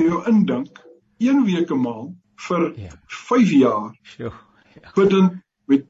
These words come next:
Speaker 1: Grieks en Hebreëse Bybels en woordeboeke en alles oop, en jy put uit die wysheid van hierdie hele span.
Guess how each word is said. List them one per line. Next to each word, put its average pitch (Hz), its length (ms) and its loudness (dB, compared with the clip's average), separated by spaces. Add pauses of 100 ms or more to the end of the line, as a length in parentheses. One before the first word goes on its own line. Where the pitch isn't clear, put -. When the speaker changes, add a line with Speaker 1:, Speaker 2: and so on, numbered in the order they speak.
(120)
Speaker 1:
Grieks - 380 -4
en 151 120 0
Hebreëse 160 520 0
Bybels 151 460 0
en 131 160 0
woordeboeke 151 580 -4
en 139 180 -4
alles 147 300 -4 (100)
oop, - 240 -12 (640)
en 131 140 -4
jy 131 160 0 (140)
put 180 280 -4
uit 165 160 0
die 131 280 -14
wysheid 147 540 -2
van 123 240 -6
hierdie 139 260 -10
hele 139 240 0
span. - 360 -6